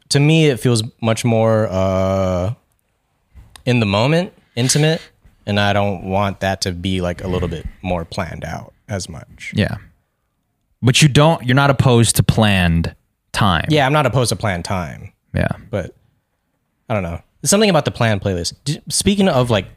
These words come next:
Speaker 1: TikToks being our only point of reference lately, did you,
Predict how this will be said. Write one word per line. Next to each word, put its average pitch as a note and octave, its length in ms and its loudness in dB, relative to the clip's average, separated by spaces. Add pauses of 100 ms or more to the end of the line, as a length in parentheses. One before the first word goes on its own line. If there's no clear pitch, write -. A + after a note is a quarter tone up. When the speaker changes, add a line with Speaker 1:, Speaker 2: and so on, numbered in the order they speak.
Speaker 1:
TikToks - 500 -2
being G2 140 -6
our F2+ 160 -4
only F#2 220 -2
point F2+ 240 -6
of D#2+ 100 -8
reference G#2+ 380 -6
lately, A#2+ 360 -4 (500)
did A#2+ 140 -4
you, B2 180 -2